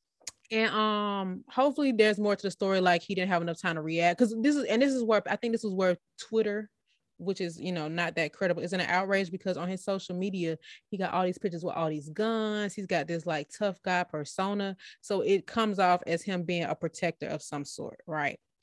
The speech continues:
Um, but yeah, I just, I just, you know, wanna just emphasize the importance of just being with somebody. It's more than sex, it's more than gifts, it's more than money. Like, if you really are with somebody, like, it is a partnership, it's a companionship, it's a relationship,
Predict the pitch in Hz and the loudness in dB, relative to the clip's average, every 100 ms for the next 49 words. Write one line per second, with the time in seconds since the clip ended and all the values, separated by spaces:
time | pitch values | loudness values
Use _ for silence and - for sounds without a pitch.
0 | _ 180 175 170 165 160 185 320 330 175 | _ -6 -4 -4 -6 -4 2 6 6 6
1 | 151 247 277 - - - - _ - 247 | 4 2 0 -6 -18 -20 -20 _ 0 2
2 | 302 240 226 247 233 214 220 220 202 202 | 2 0 0 2 2 2 2 0 -2 -6
3 | 214 208 208 196 185 170 - 208 170 180 | -6 0 0 0 -2 -8 -4 -4 -2 -4
4 | 185 180 160 143 185 202 196 185 - 185 | -2 -4 -4 -4 -4 -2 -2 -4 -4 -2
5 | 180 180 170 170 214 _ - 233 202 208 | 2 2 2 -2 -6 _ 2 4 4 4
6 | 226 233 - 202 208 175 170 190 202 196 | 2 2 4 4 4 0 -4 -2 0 0
7 | 196 185 175 185 185 175 175 180 170 156 | 0 -2 -2 -2 0 0 -2 0 0 -2
8 | 202 262 220 226 226 180 165 156 151 196 | -2 0 2 2 4 2 2 0 0 0
9 | 196 - 202 196 190 185 180 165 - - | 0 -8 -4 0 2 2 2 0 -2 -8
10 | - _ 208 - 233 220 202 202 160 165 | -20 _ 0 6 8 6 4 4 2 0
11 | 175 156 185 185 185 185 185 180 180 170 | -2 -2 -2 -4 -6 -4 -4 -2 -4 -4
12 | 175 165 165 170 170 - 170 | -2 0 0 -2 -6 -6 -6